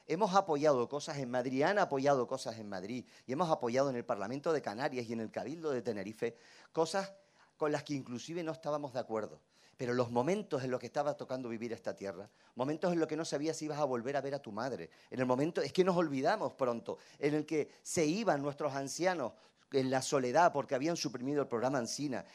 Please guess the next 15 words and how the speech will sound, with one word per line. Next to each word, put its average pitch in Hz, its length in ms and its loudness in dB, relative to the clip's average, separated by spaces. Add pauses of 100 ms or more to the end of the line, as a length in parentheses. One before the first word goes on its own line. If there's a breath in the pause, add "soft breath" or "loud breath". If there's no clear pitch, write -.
en 139 120 0
el 151 120 4
momento 170 580 2 (240 loud breath)
en 143 120 -4
el 143 100 -2
que 139 80 -8
estábamos 185 520 0
todos 170 400 2 (280 soft breath)
con 143 140 -2
un 190 140 -4
terrible 165 360 0
miedo 147 280 0
en 117 80 -4
el 104 120 -6
cuerpo, 101 440 -6